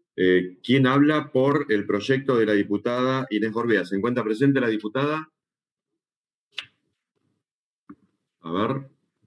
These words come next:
sí, que me ayuden los integrantes de la comisión.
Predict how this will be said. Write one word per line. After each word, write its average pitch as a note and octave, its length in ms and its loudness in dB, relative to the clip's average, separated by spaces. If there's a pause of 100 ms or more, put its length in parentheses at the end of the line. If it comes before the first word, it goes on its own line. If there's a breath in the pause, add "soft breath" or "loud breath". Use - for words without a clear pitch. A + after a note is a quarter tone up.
sí, F2+ 200 -8
que F2+ 80 -2
me F#2 80 0
ayuden G#2 260 2
los F#2+ 140 -2
integrantes G2+ 440 0
de F2+ 60 -4
la F2 240 -4
comisión. F#2 640 0